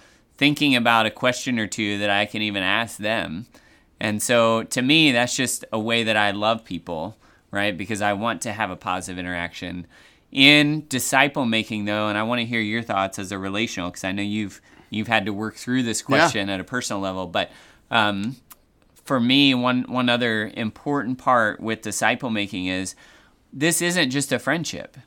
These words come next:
Speaker 1: right? This is friendship plus, right? And so if it's friendship plus, then that means there's more to it. And since there's more to it, part of the more is that I want them to make disciples too.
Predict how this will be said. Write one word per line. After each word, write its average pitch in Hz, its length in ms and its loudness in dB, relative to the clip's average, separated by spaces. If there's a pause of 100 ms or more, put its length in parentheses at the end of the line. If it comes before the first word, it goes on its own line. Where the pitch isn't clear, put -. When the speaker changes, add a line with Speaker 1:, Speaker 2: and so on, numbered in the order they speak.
(240)
Speaker 1:
right? 120 280 2
This 151 220 0
is 135 260 -2 (300)
friendship 147 760 2
plus, - 600 0 (160)
right? 123 340 0
And 117 160 0
so 131 380 0 (240)
if 135 120 -2
it's 147 160 0
friendship 175 520 0
plus, 143 480 2
then 123 140 -2
that 139 200 2
means 139 300 0
there's 113 260 -2
more 135 320 0
to 147 300 -2
it. 113 260 -2 (380)
And 123 240 -2
since 190 320 -2
there's 165 260 -2
more 147 240 2
to 170 260 -4
it, 131 160 -2
part 185 360 0
of 160 120 -2
the 139 100 0
more 143 360 0
is 120 440 -2
that 110 240 -2
I 139 240 2
want 147 400 -2
them 143 280 -2
to 123 120 -8
make 123 280 -2
disciples 123 560 -6
too. - 340 -8